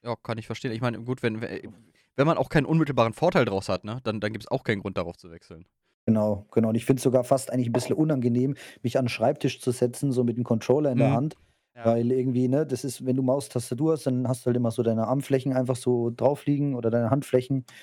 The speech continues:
Speaker 2: und, äh, ist irgendwie chilliger. Und wenn du's so hast, äh, ne, wenn du dann so zockst, ich weiß auch nicht, ist halt irgendwie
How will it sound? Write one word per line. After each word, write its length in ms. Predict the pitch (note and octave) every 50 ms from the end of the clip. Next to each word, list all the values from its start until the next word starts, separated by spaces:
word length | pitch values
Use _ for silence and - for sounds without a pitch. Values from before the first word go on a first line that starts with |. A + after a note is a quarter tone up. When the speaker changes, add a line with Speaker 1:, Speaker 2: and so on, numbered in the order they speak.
| - _ _ _ _
Speaker 2:
und, 380 | B2+ A#2+ A#2 A#2 A2+ A2+ A2
äh, 280 | A#2+ A#2+ A#2 A#2 A2+ A#2
ist 120 | A2+ -
irgendwie 240 | - B2+ A#2 A#2 A#2 A2
chilliger. 400 | - - C#3+ C#3+ B2+ A#2 B2+ C3
Und 100 | B2 A#2
wenn 120 | B2 B2
du's 120 | A#2+ A#2
so 180 | - C3 C3 A#2+
hast, 320 | C3 B2+ - - - - _ _ _ _ _ _ _ _
äh, 60 | A#2+
ne, 480 | A#2 A#2 A#2 A#2 A#2 A2 G2+ G2+ - - -
wenn 200 | A#2+ C3+ C3 B2+
du 80 | A#2 A#2+
dann 140 | B2 A#2 A2+
so 160 | - - C3+
zockst, 460 | B2+ - - C#3 C3 - - - - - - _ _
ich 60 | _
weiß 120 | C3 B2 A2
auch 100 | A2+ B2
nicht, 240 | B2 A2 - - _ _
ist 120 | _ - -
halt 120 | D3+ D3+
irgendwie 560 | F3 D#3+ D3+ C#3+ C3+ C#3+ C#3 C#3+ C#3 C3 B2